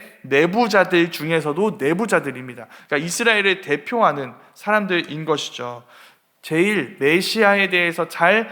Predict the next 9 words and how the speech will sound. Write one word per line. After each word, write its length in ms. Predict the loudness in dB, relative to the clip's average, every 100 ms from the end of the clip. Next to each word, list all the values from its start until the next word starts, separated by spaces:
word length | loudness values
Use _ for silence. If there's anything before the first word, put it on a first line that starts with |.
| -14 -6
알고 720 | 0 2 2 2 0 0 -2
있다고 520 | -4 -6 2 2 2 0
여겨지는 540 | 0 0 -2 -6 -8
사람들입니다. 800 | -4 -2 -2 -4 -8 -10 -12 -14 -16 -20 -14
그런 340 | 2 6 6 4
사람들과 640 | 0 0 0 0 0 2
예수님이 560 | 0 -2 -4 -4 -6 -8
충돌한다는 840 | -12 -8 -2 2 2 2 0 0
것은 540 | -2 -4 -6 -8 -8